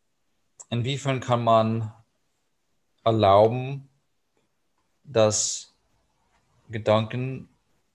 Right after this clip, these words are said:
und Ideen durch sie fließen lassen, ohne zu zensieren, ohne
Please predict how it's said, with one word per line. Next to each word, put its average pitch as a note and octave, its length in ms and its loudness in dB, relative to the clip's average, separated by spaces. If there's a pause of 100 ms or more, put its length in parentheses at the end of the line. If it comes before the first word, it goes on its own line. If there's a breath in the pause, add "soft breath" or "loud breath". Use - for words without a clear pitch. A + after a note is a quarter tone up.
(280)
und G#2 360 -6
Ideen A2 720 -2 (1400)
durch A2+ 320 -2
sie G#2+ 120 -6
fließen B2+ 420 -6
lassen, G#2+ 640 0 (760)
ohne C3 640 -2
zu - 220 -10
zensieren, A#2 880 -4
ohne A#2+ 560 0